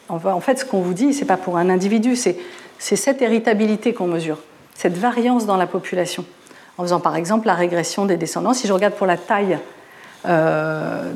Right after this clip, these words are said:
dans une population, je vais sûrement avoir quelque chose comme ça, avec une forte héritabilité. Euh, la, la taille des descendants est bien prédite par la taille des parents, donc il y a une forte composante. Mais donc c'est au niveau de la population, c'est de la variabilité, dans la, toute la variabilité de taille dans la population,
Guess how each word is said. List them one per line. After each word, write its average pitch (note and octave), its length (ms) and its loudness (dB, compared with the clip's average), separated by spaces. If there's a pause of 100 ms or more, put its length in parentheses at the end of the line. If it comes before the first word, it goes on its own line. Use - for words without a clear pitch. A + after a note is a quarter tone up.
dans F3 120 0
une F#3 180 0
population, F3 560 0
je D4 80 -2
vais G3+ 60 -2
sûrement F3+ 260 0
avoir F3 180 0
quelque F3 220 -4
chose - 160 -4
comme E3+ 180 -4
ça, B3 120 -2
avec B3+ 240 -2
une F#3 80 0
forte - 280 -2
héritabilité. F3+ 840 0 (680)
Euh, E3+ 840 -2
la, E3+ 300 2 (340)
la D#3+ 140 -4
taille G#3+ 260 0
des F3+ 100 2
descendants F#3 460 0
est G3+ 80 2
bien F3 220 -2
prédite G3+ 380 -2
par F#3 120 0
la F3 100 0
taille F3 180 0
des D#3+ 120 -2
parents, E3+ 260 0
donc D4 200 -2
il - 40 -6
y F#3+ 40 0
a E3 40 2
une D#3 100 -4
forte - 320 -2
composante. G3 520 0 (320)
Mais F#3 80 2
donc G3+ 100 2
c'est B3 340 0
au G3+ 100 4
niveau G#3 200 2
de B3 40 0
la - 80 0
population, B3+ 680 -2 (380)
c'est - 160 -8
de F3 60 0
la F3 80 4
variabilité, A3 840 2
dans F3+ 180 0
la, F#3+ 80 4
toute - 400 -2
la A#3+ 100 0
variabilité A3 600 0
de - 60 -4
taille A#3+ 320 -2
dans F#3+ 100 0
la F#3 100 2
population, F3+ 680 -2